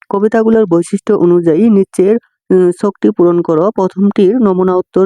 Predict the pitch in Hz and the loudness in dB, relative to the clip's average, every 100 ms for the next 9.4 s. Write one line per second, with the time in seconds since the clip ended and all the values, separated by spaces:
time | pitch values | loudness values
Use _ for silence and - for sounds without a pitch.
0 | 185 160 160 165 156 156 160 247 _ _ | 0 0 0 -4 -2 -2 0 -4 _ _
1 | _ - 190 - 214 220 226 220 175 185 | _ -6 -6 -4 -2 0 2 2 2 0
2 | - 196 175 190 190 185 196 196 - 170 | 0 -2 0 0 0 -2 -2 -2 -2 -4
3 | - 170 185 170 170 165 170 - 190 185 | -2 -2 -2 -2 -4 -2 -4 -2 -2 2
4 | 165 190 262 175 175 196 190 185 - 196 | 2 0 0 0 0 -2 -2 -2 -2 -2
5 | 302 _ - 185 185 185 175 156 139 123 | -2 _ -4 -2 -2 -4 -2 -2 -2 -6
6 | - - _ - 214 - 220 233 226 226 | -8 -20 _ -2 -2 -2 -4 -2 -2 0
7 | 202 180 180 180 196 196 185 285 - 190 | 0 0 -2 0 0 0 0 -2 -4 -2
8 | 190 190 190 196 196 208 196 175 - 185 | -2 0 0 0 0 -2 -2 -2 -2 -4
9 | - 185 185 | 0 -2 0